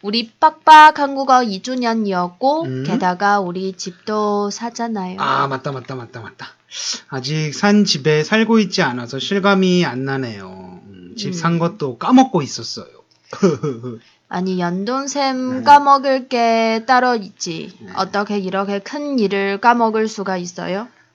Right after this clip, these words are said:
Speaker 2: 네, 그럴 수도 있죠. 요즘 우리 너무 바쁘잖아요.
Speaker 1: 이제 열심히 일해서 대출금 갚아야 돼요.
Speaker 2: 아, 맞다, 맞다. 우리 대출도 받았었죠.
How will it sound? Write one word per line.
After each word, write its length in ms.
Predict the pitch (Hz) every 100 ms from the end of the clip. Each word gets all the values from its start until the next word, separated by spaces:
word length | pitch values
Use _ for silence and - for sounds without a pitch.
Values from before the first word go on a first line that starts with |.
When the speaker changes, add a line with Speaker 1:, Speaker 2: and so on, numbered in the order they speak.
| _
Speaker 2:
네, 100 | 120
그럴 220 | - 170
수도 180 | 180 -
있죠. 880 | 151 135 - 160 139 135 139 143 131 117
요즘 340 | 123 151 151 131
우리 260 | 135 135
너무 280 | 117 123 131
바쁘잖아요. 840 | 117 113 123 117 113 104 90 87 - - _ _ _ _ _ _ _ _ _
Speaker 1:
이제 300 | - 208 226
열심히 580 | 202 185 196 254 233 233
일해서 760 | 220 196 185 190 196 190 180 180
대출금 1200 | - 180 180 - 214 214 208 208 202 185 180 180
갚아야 500 | 175 175 185 185 180
돼요. 300 | 185 185 190 - -
Speaker 2:
아, 180 | 226
맞다, 300 | 113 - -
맞다. 240 | - _ - _ _ - - - -
우리 140 | 123
대출도 600 | 117 120 - 143 127 117
받았었죠. 880 | 117 117 117 123 113 - 107 123 135